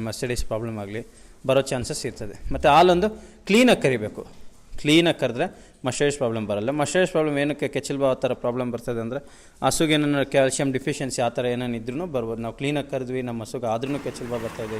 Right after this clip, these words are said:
ಏನು ಸಮಸ್ಯೆ ಅಂದರೆ ಏನಾರ ಕ್ಯಾಲ್ಸಿಯಂ ಡೆಫಿಷಿಯನ್ಸಿ ಆ ಥರ ಇರ್ತದೆ.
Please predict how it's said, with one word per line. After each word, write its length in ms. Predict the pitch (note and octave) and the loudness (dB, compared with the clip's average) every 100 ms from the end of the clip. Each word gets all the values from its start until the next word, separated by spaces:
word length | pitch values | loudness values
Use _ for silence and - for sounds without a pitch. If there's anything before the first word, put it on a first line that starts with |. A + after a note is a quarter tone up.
| A2 | -6
ಏನು 120 | A2 A2+ | -8 -8
ಸಮಸ್ಯೆ 300 | A2+ A2+ B2 | -10 -10 -10
ಅಂದರೆ 180 | A#2 C#3 - - - - - D3 D3 D3+ C#3+ | -10 -10 -10 -14 -14 -14 -12 -2 2 4 4
ಏನಾರ 240 | D3+ D#3 D3 | 4 2 0
ಕ್ಯಾಲ್ಸಿಯಂ 300 | C3+ C3 D3+ C3 | -2 -2 -2 -4
ಡೆಫಿಷಿಯನ್ಸಿ 420 | B2 A#2 B2 - B2 | -6 -8 -8 -4 -4
ಆ 0 | G#2+ | -4
ಥರ 80 | A#2 | -8
ಇರ್ತದೆ. 260 | G#2+ G#2+ | -8 -10